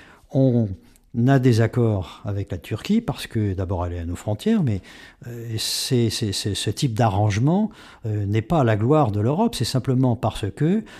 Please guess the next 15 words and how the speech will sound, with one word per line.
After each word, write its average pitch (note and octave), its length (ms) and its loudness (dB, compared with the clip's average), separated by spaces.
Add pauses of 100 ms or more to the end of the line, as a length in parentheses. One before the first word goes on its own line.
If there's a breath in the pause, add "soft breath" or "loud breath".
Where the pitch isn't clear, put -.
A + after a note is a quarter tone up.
(140 loud breath)
nous B2+ 280 4
n'avons B2 320 4
pas C3+ 240 0
été A#2 300 0
capables, D#3+ 480 -6
c'est-à-dire G2 400 -4
qui C3 240 -2
n'a G2 120 -2
pas F2+ 140 -6
été - 140 -10
capable, E3+ 360 -8
ce - 120 -6
sont F#2+ 220 -6
les A2+ 420 4
États, G#3 340 -4